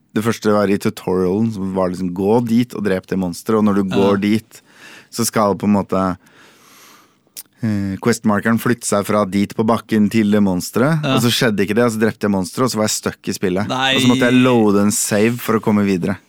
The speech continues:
Speaker 2: Åh.
Speaker 1: Og jeg har også opplevd et par ganger at jeg trykker på knapper,
Speaker 2: Mm.
Speaker 1: som, eh, skal åpne en dør, eller snu på noe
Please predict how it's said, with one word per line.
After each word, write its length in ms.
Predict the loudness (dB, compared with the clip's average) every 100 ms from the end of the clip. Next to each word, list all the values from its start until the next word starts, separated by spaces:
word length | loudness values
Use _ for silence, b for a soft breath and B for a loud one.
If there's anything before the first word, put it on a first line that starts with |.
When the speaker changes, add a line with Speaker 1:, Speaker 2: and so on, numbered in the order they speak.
| -6
Speaker 2:
Åh. 760 | -4 -2 -2 -2 -2 -2 0
Speaker 1:
Og 60 | 2
jeg 100 | 2
har 160 | 2
også 340 | 2 0 0 -2
opplevd 280 | 0 0 0
et 100 | -2
par 180 | 0
ganger 300 | 2 2 2 2
at 80 |
jeg 120 | 0 -2
trykker 260 | -2 -2
på 120 | -6 -6
knapper, 500 | -6 -6 _ -4 -4 _ _ -6
Speaker 2:
Mm. 240 | -2 -2 -4 _
Speaker 1:
som, 760 | -4 2 4 6 6 6 4
eh, 720 | 4 4 2 2 2 2 0 -2 b b b b _ _
skal 260 | -2 2 4 2
åpne 160 | 2
en 120 | 2 2
dør, 440 | 2 2 2 2
eller 500 | 2 2 2 2 0 -2 -8
snu 440 | -8 -2 0 0
på 140 | -2
noe 100 | 0